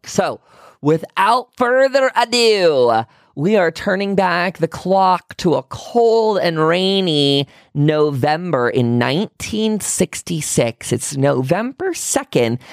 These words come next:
at approximately seven P M as Woodrow Derenberger, or as we'll be calling him, Woody, is driving his van down, uh, I seventy-seven to Mineral Wells, West Virginia. He's on his way home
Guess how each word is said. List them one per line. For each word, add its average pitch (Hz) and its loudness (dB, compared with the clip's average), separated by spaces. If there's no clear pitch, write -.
at 143 -6
approximately 208 -4
seven 240 -2
P 214 0
M 139 0
as 135 -2
Woodrow 220 0
Derenberger, 135 0
or 113 -2
as 110 -2
we'll 117 2
be 127 -4
calling 107 -2
him, 110 -2
Woody, 143 0
is 151 0
driving 208 0
his 170 0
van 135 0
down, 139 -2
uh, 120 -2
I 151 0
seventy-seven 170 -2
to 139 -2
Mineral 220 2
Wells, 160 0
West 120 -4
Virginia. 135 -2
He's 131 -8
on 190 2
his 214 -2
way 247 2
home 233 0